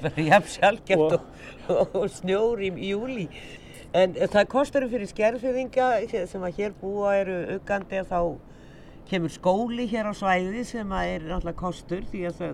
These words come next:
Speaker 1: krakkarnir fara í Melaskóla og
Speaker 2: Já, já.
Speaker 1: og hérna, eh, og, og, og Hagaskóla, en, en þá kemur skóla á svæðið, við göngufæri fyrir alla krakkana.
Speaker 2: Og verslun.
Speaker 1: Og verslun, það er að auki.
Speaker 2: Og við gerum ráð fyrir því í tengslum við bílageymsluhúsið sé verslun,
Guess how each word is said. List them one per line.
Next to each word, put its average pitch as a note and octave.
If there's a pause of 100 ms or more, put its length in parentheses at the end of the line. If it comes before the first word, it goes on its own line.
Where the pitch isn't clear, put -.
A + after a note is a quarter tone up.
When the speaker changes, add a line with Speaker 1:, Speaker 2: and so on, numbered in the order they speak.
(100)
Speaker 1:
krakkarnir F3
fara F3+
í E3+
Melaskóla D#3+ (120)
og C#3
Speaker 2:
Já, A#2+
já. C#3+ (480)
Speaker 1:
og D#3
hérna, D3+ (280)
eh, D#2+
og, A#2
og, A2+
og D3
Hagaskóla, D3 (220)
en, D#3
en C#3+
þá D#3+ (100)
kemur D3
skóla D#3+
á -
svæðið, C3
við D3
göngufæri C#3+
fyrir C#3
alla C#3+
krakkana. C3+ (760)
Speaker 2:
Og D#3+
verslun. D#3+ (140)
Speaker 1:
Og D#3
verslun, - (120)
það D#3+
er C#3+
að B2
auki. C3
Speaker 2:
Og D3
við D3+
gerum D3
ráð D3
fyrir C#3
því D3
í C#3
tengslum C#3+
við -
bílageymsluhúsið C#3
sé D3
verslun, D3+